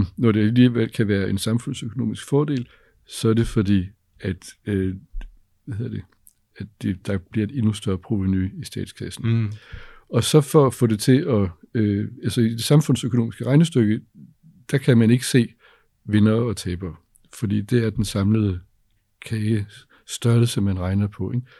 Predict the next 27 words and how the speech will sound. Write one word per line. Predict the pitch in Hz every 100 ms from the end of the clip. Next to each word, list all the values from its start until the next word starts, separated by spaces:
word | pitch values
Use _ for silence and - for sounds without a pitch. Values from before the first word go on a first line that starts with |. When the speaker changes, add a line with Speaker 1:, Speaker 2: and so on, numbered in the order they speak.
| _ -
Speaker 1:
Og | 117
den | 156
bliver | 147 120
større. | - 73 85 _ _ - _ _ _ _ _ _ _ - - - - _
Men, | 117 113 104 87 _ _ -
øh, | 131 110 104 101 95 87 _ - _ _ -
øh, | 107 98 95 92 - -
men | 101 98 95 - _
bilisterne, | - 120 165 160 110 90 85 - -
der |
skal | 92 - 98
køre | - 101
rundt | 151 175
og | 123
betale | 101 101 127 120
det | 101
her, | 95 87 - _ _ -
de | 139
vil | 131 95
være, | 87 78 - _ _ -
øh, | 98 98 - -
meget, | 147 98 101
meget, | 92 95
meget | -
sure. | - - 123 - _ _ _ _ _ 147
Øh, | 104
det, | 101 110